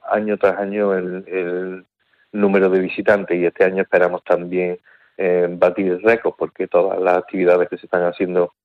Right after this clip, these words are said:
en Diputación y todas las muestras, como la Feria de los Municipios, todo se está incrementando y nosotros también esperamos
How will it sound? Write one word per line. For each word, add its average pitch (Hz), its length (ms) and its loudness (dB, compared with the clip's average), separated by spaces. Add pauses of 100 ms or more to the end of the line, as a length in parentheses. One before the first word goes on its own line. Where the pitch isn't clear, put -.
(340)
en 95 160 -2
Diputación 95 560 0
y 90 60 -6
todas 92 260 4
las 85 100 2
muestras, 101 380 -2
como 85 220 -4
la 85 100 -2
Feria 87 240 2
de 92 60 4
los 90 100 2
Municipios, 92 580 -4
todo 90 200 2
se - 100 -14
está 87 300 2 (340)
incrementando 95 640 0
y 101 60 -2
nosotros - 340 -2
también 90 320 2
esperamos 92 540 4